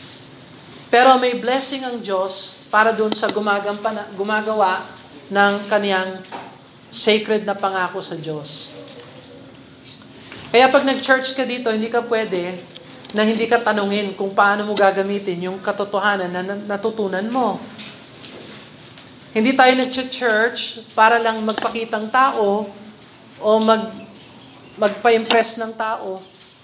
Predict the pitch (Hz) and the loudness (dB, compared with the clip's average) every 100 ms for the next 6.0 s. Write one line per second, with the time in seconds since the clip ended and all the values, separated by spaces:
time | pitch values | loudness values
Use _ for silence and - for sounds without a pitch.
0 | - - - - - - - 220 220 240 | -20 -20 -20 -20 -20 -18 2 2 4 0
1 | 247 254 247 - 262 254 277 247 233 247 | 4 4 4 4 6 8 6 6 2 2
2 | 269 247 233 233 247 254 269 247 226 233 | -4 -4 -4 -4 -6 -6 -2 0 0 0
3 | 226 208 202 220 254 269 294 269 277 - | -4 -2 0 0 0 -2 -4 -6 -4 0
4 | 269 277 262 254 233 226 - 220 208 226 | 0 0 -4 -2 0 0 2 0 2 2
5 | 226 220 240 247 240 269 254 226 226 214 | 0 -2 -4 -2 -2 0 0 0 0 -2